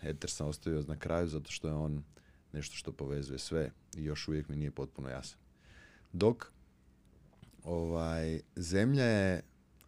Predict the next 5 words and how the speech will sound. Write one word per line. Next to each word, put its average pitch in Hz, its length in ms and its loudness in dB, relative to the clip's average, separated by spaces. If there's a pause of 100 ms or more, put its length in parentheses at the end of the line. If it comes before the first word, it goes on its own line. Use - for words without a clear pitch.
(220)
apsolutno 98 580 0
najkompleksnije, 76 1200 -2 (400)
najkompleksniji 78 720 -2
živi 71 300 -2
organizam, 71 500 -4